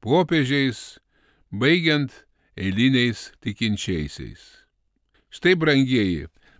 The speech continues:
mes daug galim tikrai iš jo gyvenimo pasimokyti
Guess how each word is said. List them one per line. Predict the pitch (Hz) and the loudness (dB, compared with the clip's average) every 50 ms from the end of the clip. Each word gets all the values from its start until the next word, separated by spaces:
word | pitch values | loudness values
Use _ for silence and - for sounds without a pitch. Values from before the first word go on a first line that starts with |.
| - | -4
mes | 107 123 135 139 123 95 120 | 0 2 2 2 2 0 -4
daug | 127 131 202 233 240 262 247 170 147 135 | 0 2 4 4 6 4 2 0 -4 -4
galim | 127 147 165 175 175 170 165 147 139 127 117 107 | 0 2 4 4 4 4 2 2 2 2 2 0
tikrai | - - 123 - - 143 160 170 156 147 127 | -2 -4 -6 -2 2 2 4 4 4 4 2
iš | - - 139 | 0 0 0
jo | 143 139 | 0 0
gyvenimo | 131 127 120 104 101 120 143 156 160 156 147 147 131 | 0 0 -2 -2 0 2 2 2 2 0 0 -2 -2
pasimokyti | - - 120 - - - 107 107 117 139 165 170 - - 120 101 - 98 87 80 | -2 -4 -6 -6 -4 -2 0 0 2 2 2 0 0 -2 -4 -4 -2 -6 -6 -6